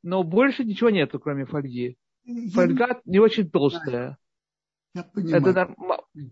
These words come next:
Speaker 2: И,
Speaker 1: я,
Speaker 2: э,
Speaker 1: я могу з-
Speaker 2: наклейте, наклейте пленку на регулятор, это определенно поможет.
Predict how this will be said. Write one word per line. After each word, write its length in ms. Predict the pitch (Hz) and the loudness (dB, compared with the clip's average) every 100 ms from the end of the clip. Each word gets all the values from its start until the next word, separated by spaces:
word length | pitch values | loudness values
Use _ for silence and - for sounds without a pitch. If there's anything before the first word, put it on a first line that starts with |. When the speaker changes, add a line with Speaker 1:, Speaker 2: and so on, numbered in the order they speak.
| _ | _
Speaker 2:
И, 280 | - 147 - | -10 -8 -2
Speaker 1:
я, 160 | 175 202 | 2 4
Speaker 2:
э, 100 | 190 | 4
Speaker 1:
я 160 | 214 | 2
могу 320 | 202 214 233 302 | 2 2 4 4
з- 160 | 226 | 4
Speaker 2:
наклейте, 600 | 220 - 285 269 190 208 - - | 0 -12 -6 -6 -2 -4 -4 -2
наклейте 680 | 269 220 233 269 220 208 208 | 0 0 2 4 4 0 -4
пленку 480 | 196 202 196 151 | 0 0 0 -2
на 140 | 170 165 | -4 -2
регулятор, 720 | 160 151 180 196 147 - 151 | -2 0 0 2 0 -2 -12
это 240 | 147 143 | -14 -14
определенно 600 | 139 143 131 131 131 123 | -16 -12 -10 -6 -6 -6
поможет. 400 | 107 107 95 87 | -8 -14 -18 -20